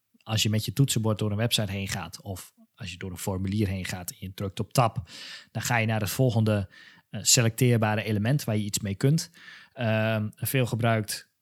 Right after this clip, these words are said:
dingetje is om, eh, outline none op elementen te zetten, want je wil niet die lelijke rand om dat element heen als je erop klikt met je muis. Ehm,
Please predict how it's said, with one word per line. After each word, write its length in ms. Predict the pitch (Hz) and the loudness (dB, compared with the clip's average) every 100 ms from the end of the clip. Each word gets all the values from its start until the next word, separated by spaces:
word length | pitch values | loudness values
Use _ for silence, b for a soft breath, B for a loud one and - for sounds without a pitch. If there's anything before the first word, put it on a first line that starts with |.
| _ _ _ | _ _ _
dingetje 580 | - 120 113 - 107 92 _ - | -2 0 0 0 -2 -2 _ -8
is 220 | 120 107 | -4 -4
om, 200 | 110 104 | -4 -4
eh, 120 | 104 - | -4 2
outline 520 | 135 123 117 113 107 | 2 4 4 4 4
none 340 | 117 139 147 - _ | 4 4 2 -4 _
op 380 | - 131 - - - _ _ _ | -4 -4 -4 -12 -14 _ _ _
elementen 560 | - 139 131 131 127 117 | -8 0 2 4 2 0
te 100 | 127 | 0
zetten, 360 | 117 123 135 110 | 2 2 0 0
want 280 | 113 - - | -2 -4 -4
je 120 | 110 | 0
wil 200 | 113 113 | 2 2
niet 260 | 110 107 - | 0 -4 -4
die 100 | 110 | -2
lelijke 380 | 113 110 101 101 | 0 -2 -2 0
rand 280 | 107 135 135 | 2 0 -2
om 200 | 143 127 | -2 0
dat 140 | 117 | 0
element 400 | 117 120 120 117 | -2 -2 0 0
heen 200 | 117 117 | 0 0
als 160 | 117 113 | 0 0
je 80 | |
erop 260 | 110 110 - | 0 -2 -6
klikt 300 | 117 113 - | -6 -6 -4
met 160 | 113 107 | -4 -2
je 60 | |
muis. 440 | 107 107 113 - - B B B B B _ | 0 0 -2 -4 -10 B B B B B _
Ehm, 280 | - 101 101 | -6 -4 -4